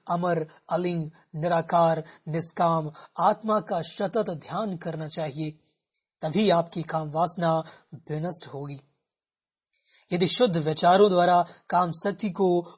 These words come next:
ओज शक्ति में रूपांतरित कर दिया जाता है, तो पाश्चात्य मनोविज्ञान में इसे काम का उदात्तीकरण कहते हैं। उदात्तीकरण दमन का विषय नहीं है, वरन एक विध्यात्मक, गत्यात्मक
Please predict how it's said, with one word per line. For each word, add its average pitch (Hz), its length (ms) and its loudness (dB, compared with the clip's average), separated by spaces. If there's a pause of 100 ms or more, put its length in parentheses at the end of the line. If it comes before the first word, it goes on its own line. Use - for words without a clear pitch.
ओज 202 220 4
शक्ति 196 420 -6
में 190 220 -2
रूपांतरित 170 640 -4
कर 175 220 -6
दिया 156 220 -6
जाता 170 400 2
है, 165 280 4 (260)
तो 175 80 -8
पाश्चात्य 196 680 0
मनोविज्ञान 170 680 0
में 170 120 -2
इसे 165 360 -2 (300)
काम 185 300 0
का 160 320 0 (260)
उदात्तीकरण 175 920 -6
कहते 147 340 -10
हैं। 151 220 -12 (1120)
उदात्तीकरण 190 760 4 (260)
दमन 170 340 2
का 208 120 0
विषय 170 320 -4
नहीं 156 280 -2
है, 160 200 -6 (400)
वरन 180 420 2 (260)
एक 185 240 2
विध्यात्मक, 175 800 0 (260)
गत्यात्मक 170 760 -2